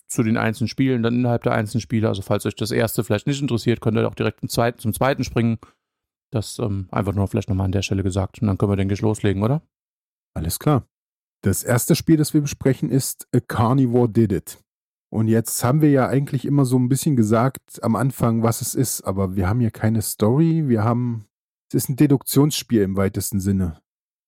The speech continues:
Speaker 2: bevor wir jetzt in die Fakten einsteigen. Oder hättest du eine bessere Beschreibung, was wir da noch sagen können? Also wir haben keine wirkliche Story dahinter. Wir haben nicht so richtig ein Setting dazu. Also wir haben halt Tiere, die einen Mord begangen haben und wir klären's auf.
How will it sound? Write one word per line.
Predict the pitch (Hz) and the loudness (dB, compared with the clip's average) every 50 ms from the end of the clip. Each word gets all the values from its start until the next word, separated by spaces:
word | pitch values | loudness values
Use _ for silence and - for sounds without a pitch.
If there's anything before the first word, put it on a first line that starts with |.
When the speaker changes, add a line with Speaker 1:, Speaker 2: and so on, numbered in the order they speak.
| _ _ _ | _ _ _
Speaker 2:
bevor | 107 - - 117 107 | -6 0 0 0 2
wir | 107 104 | 2 2
jetzt | 98 - - | 0 0 -2
in | 107 | -4
die | 101 92 | -6 -2
Fakten | - - 95 - _ - 104 | -2 -2 -4 -4 _ -4 -4
einsteigen. | 85 90 92 - - - 92 92 90 92 85 - _ _ _ _ _ - | -2 -2 -4 -4 -2 -2 -2 -2 -2 -6 -10 -14 _ _ _ _ _ -4
Oder | 107 104 104 101 101 98 90 | -2 0 2 2 2 0 0
hättest | 104 110 - - - | -2 -2 -2 -2 -2
du | 110 | -2
eine | 104 98 | -2 0
bessere | - 107 113 - - 139 | 0 0 -2 0 -2 -4
Beschreibung, | 123 107 - - - 113 113 113 113 110 101 | -4 -4 -4 0 0 0 2 2 0 -2 0
was | 101 101 101 - - | -2 -2 -2 0 0
wir | 110 104 101 101 | 0 0 0 -2
da | 101 - 98 98 | -2 -2 -2 -2
noch | 104 95 95 | 0 -2 -4
sagen | - - - 104 123 123 | -2 -2 -2 -2 -2 -2
können? | - 135 127 120 123 - - - - _ - | -2 -2 -2 -2 -4 -8 -12 -20 -20 _ -6
Also | 113 101 | -2 0
wir | 104 107 | 2 2
haben | 117 139 | 2 0
keine | - - 143 139 135 123 | 2 2 2 4 4 4
wirkliche | 120 139 - - 123 120 117 | 4 2 2 2 0 0 -2
Story | - - - 120 135 175 175 | 0 0 2 4 4 4 4
dahinter. | 156 156 143 160 165 160 - 180 175 165 - _ _ _ _ _ _ _ _ _ _ _ | 4 4 4 4 2 0 2 2 2 2 0 _ _ _ _ _ _ _ _ _ _ _
Wir | 110 110 | 2 2
haben | 117 123 | 4 2
nicht | 127 - - | 2 2 2
so | - 117 | 2 2
richtig | 120 120 - - 117 - | 2 0 -2 -6 -6 -6
ein | 117 101 | -6 -6
Setting | - - - 127 131 - - 175 165 160 | -6 -2 0 0 0 2 2 2 2 4
dazu. | 160 156 - - - - 160 156 143 | 2 2 0 -2 -2 0 4 4 6
Also | 117 110 110 | 4 4 4
wir | 107 110 | 2 2
haben | 117 120 120 | 2 2 2
halt | 120 113 107 - - - - _ _ _ _ _ _ _ _ _ _ _ _ _ _ _ _ _ _ - | 2 2 0 -2 -8 -18 -20 _ _ _ _ _ _ _ _ _ _ _ _ _ _ _ _ _ _ 0
Tiere, | - 139 151 143 147 135 | 4 4 4 6 4 2
die | 117 110 117 123 120 | 2 2 0 0 2
einen | 117 117 113 | 2 2 2
Mord | 117 127 131 - _ | 2 2 2 2 _
begangen | 135 120 117 117 120 127 127 120 110 | 0 2 2 2 2 2 0 2 2
haben | 120 120 143 127 | 2 2 2 2
und | 117 113 | 0 2
wir | 113 120 117 | 2 2 2
klären's | - - 123 113 110 107 - | 2 2 2 2 2 0 0
auf. | - 113 107 98 - - - - | 0 2 2 2 0 -4 -12 -16